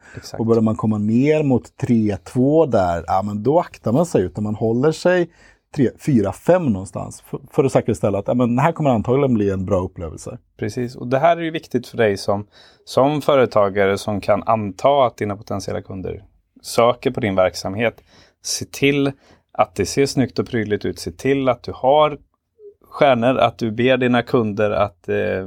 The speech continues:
Speaker 1: ge dig ett omdöme. Se till att du svarar på de här omdömena, tacka för betyget och bemöt alltid kritiska kunder som har haft en dålig uppmärksam-, eller som har haft en dålig upplevelse. För om du sen scrollar i det här, säg att du hittar en restaurang med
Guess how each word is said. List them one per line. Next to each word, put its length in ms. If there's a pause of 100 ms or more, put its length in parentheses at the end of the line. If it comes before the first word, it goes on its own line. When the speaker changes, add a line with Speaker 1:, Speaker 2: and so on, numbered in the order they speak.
(160)
Speaker 1:
ge 180
dig 80
ett 100
omdöme. 560 (340)
Se 160
till 200
att 100
du 80
svarar 500
på 120
de 120
här 160
omdömena, 500
tacka 400
för 160
betyget 520
och 120
bemöt 720 (160)
alltid 720 (500)
kritiska 600
kunder 500 (600)
som 220
har 260
haft 320
en 100
dålig 300
uppmärksam-, 760
eller 280
som 180
har 200
haft 200
en 80
dålig 220
upplevelse. 560
För 120
om 120
du 140
sen 180
scrollar 400
i 20
det 80
här, 160
säg 160
att 100
du 60
hittar 200
en 80
restaurang 480
med 160